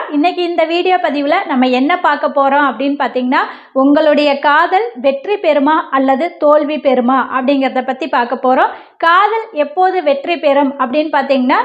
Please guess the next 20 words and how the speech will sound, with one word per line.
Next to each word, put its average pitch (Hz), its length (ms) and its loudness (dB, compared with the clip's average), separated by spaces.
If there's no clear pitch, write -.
திருமணத்துல 339 600 0
போய் 302 160 2
முடியும் 285 360 0
போது 254 260 0
தான் 392 200 -2
அந்த 254 240 -2
காதல் 285 500 0
வெற்றி 277 320 -4
அடைந்ததா 285 480 2
எடுத்துக்கப்படுது. 269 840 2
காதல் 392 500 2
பத்தி 339 320 -4
பாரதியார் 320 760 0
ஒரு 277 240 0
பாடல் 294 340 0
பாடியிருக்கிறாரு. 262 840 0
என்ன 311 320 2
பாடல் 294 460 0
அப்படின்னு 277 360 -6
பாத்தீங்கன்னா 262 480 -2